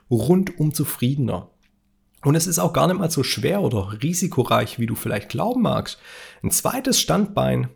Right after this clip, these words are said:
das lässt sich in jedermanns Fall locker aufbauen, sogar nebenberuflich würde ich behaupten,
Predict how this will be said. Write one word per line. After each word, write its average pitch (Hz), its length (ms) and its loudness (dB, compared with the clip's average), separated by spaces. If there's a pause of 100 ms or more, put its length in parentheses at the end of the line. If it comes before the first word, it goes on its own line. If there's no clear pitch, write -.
(100)
das 120 240 -2
lässt 127 320 -4
sich - 260 -6
in 113 220 -2
jedermanns 160 880 2
Fall 120 500 2 (480)
locker 156 720 0 (200)
aufbauen, 147 680 2 (480)
sogar 240 380 4
nebenberuflich 175 840 6
würde 117 140 2
ich 110 80 -4
behaupten, 120 640 0